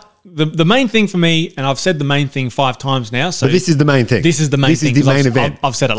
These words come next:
Speaker 1: last.
Speaker 2: the evening.
Speaker 1: The main event. This is the card.
Speaker 2: This is the card.
Speaker 1: This is the match card. This is
Speaker 2: This is Islam versus Volk.
Speaker 1: this
Speaker 2: And,
Speaker 1: is,
Speaker 2: like, you
Speaker 1: like,
Speaker 2: know, number
Speaker 1: D V
Speaker 2: two will make you
Speaker 1: perpetrator
Speaker 2: cry.
Speaker 1: number one versus D V perpetrator number two. And I'm telling you right now, I've forgotten what I said.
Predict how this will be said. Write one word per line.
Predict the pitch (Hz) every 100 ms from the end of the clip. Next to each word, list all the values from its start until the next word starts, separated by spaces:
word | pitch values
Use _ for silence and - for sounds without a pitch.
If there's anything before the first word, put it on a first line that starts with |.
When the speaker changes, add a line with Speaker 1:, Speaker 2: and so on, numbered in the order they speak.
| 151
Speaker 1:
last. | 127
Speaker 2:
the | 139
evening. | 139 127 90 78 - _ _
Speaker 1:
The | -
main | 135 135
event. | 123 117
This | 151
is | 160
the | 131
card. | - 131 104 - 123
Speaker 2:
This | 107
is | 90
the |
card. | 90 143
Speaker 1:
This | 139
is | 147 127
the | 135
match | 143 -
card. | 143 131 131
This | 123
is | 131 120 - -
Speaker 2:
This | 127
is | 127 127
Islam | 123 120 110
versus | 107 104
Volk. | 101 95 -
Speaker 1:
this | -
Speaker 2:
And, | - 107
Speaker 1:
is, | 110
Speaker 2:
like, | 107
you | -
Speaker 1:
like, | 120
Speaker 2:
know, | 110 104 107
number | 120
Speaker 1:
D | 151
V | 139
Speaker 2:
two | 120
will | 107 107
make | 107
you | 147
Speaker 1:
perpetrator | 139
Speaker 2:
cry. | 95 82 -
Speaker 1:
number | 139 131
one | 127 147 151
versus | 139 139 123
D | 131
V | 123 120
perpetrator | 131 - 123 117
number | 113 107
two. | 123 101 _ _ - _ _ _ -
And | 135 123 127 _ _ 139
I'm | 160
telling | 180 170
you | 160
right | 143 131
now, | 117 113 113 113 _ _ _ _
I've | 120 -
forgotten | 117 117 120
what | 101
I | 104
said. | - 98